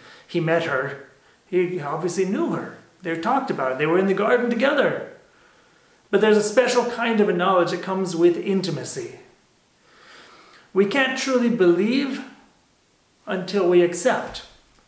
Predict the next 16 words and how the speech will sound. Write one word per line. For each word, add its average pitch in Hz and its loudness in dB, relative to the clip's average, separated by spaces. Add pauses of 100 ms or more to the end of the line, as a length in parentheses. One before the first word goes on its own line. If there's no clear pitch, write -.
(120)
For 233 0
example, 220 0 (1400)
the 190 0
devil 175 2
knows 151 -2 (840)
that 160 -2
Jesus 147 -2
is 135 -12
God. 220 -6 (680)
The 247 -2
devil 269 2
knows 240 4
that 190 -2
God 220 -4
is 160 -6
God, 208 -2